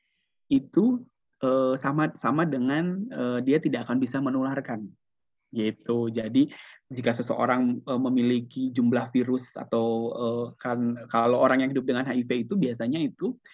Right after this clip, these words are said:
eee, ada tes, eee, viral load. Nah, tes viral load itu melihat jumlah virus yang ada di dalam tubuhnya dia, jumlah virus H I V.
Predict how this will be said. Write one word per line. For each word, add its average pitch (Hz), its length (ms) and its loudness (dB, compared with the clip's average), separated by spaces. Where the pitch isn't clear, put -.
eee, 120 640 0
ada 143 320 2
tes, 180 240 -2
eee, 139 180 0
viral 151 300 4
load. 156 140 0
Nah, 110 200 -6
tes 120 200 -10
viral 120 280 2
load - 100 -6
itu 180 340 2
melihat 123 480 2
jumlah 120 320 2
virus 131 320 2
yang 120 160 -4
ada 117 200 -4
di 143 80 -4
dalam 120 240 0
tubuhnya 127 360 4
dia, 123 240 4
jumlah 120 320 0
virus 123 240 -2
H - 80 -10
I 120 80 -4
V. - 80 -4